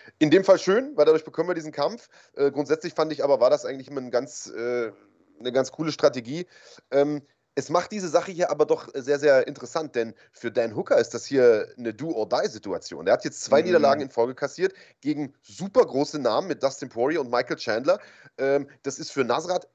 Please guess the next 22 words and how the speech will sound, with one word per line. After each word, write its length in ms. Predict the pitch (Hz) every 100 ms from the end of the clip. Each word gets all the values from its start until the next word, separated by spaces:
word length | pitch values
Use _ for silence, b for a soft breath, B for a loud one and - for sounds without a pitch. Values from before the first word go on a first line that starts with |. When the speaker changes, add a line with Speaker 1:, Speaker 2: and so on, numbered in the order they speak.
| _ -
Speaker 1:
ein 100 | 120
Riesenspot, 880 | 117 143 175 156 - 123 160 - _ _ -
also 220 | 135 139
eine 160 | 143 139
Menge 280 | 156 214
Spotlight 420 | 208 - 160 151 143
wird 100 | 139
auf 80 |
diesem 180 | - 127
Kampf 220 | 156 170
sein. 200 | - 165
Viele 220 | - 196 170
Medien 340 | 131 143 143
werden 200 | 139 135
darüber 240 | 131 131
berichten. 340 | 120 139 - 151
Er 140 | 127
wird 120 | 123
sehr, 200 | 101 139
sehr 100 | 175
vielen 220 | 170 160 131
Leuten, 340 | 131 139